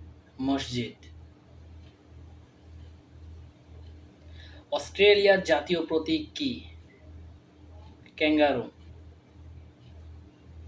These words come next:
কানাডার জাতীয় প্রতীক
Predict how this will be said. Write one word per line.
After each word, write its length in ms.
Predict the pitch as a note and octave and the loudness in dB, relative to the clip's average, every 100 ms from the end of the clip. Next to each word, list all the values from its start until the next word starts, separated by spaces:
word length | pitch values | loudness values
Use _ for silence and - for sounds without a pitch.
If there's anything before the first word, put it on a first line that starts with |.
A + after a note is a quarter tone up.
| - - - - - - - - - - - - - - - - | -18 -20 -20 -20 -20 -18 -20 -20 -20 -20 -20 -20 -20 -20 -20 -2
কানাডার 480 | C#3 D#3+ F3+ G3 F#3+ | 2 4 6 6 6
জাতীয় 420 | E3 D3+ F3 E3 | 4 4 2 2
প্রতীক 360 | D#3+ D#3 D#3 | 2 2 2